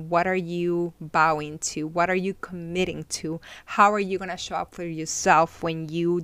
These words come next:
don't feel like showing <laughs> up to the world or to even life?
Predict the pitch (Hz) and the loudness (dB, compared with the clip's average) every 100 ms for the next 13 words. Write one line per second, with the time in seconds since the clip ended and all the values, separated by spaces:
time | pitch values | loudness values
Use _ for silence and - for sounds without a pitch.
0 | - 175 170 - - 220 240 185 - - | -4 -6 -6 -12 -4 0 2 0 -2 -4
1 | 160 160 214 - - - - - 208 180 | -4 2 2 4 2 -2 -4 2 4 4
2 | 180 190 156 165 - 226 208 - 269 214 | 6 8 6 2 -2 4 4 4 0 2
3 | 185 185 170 185 135 185 226 | 2 0 4 6 6 4 2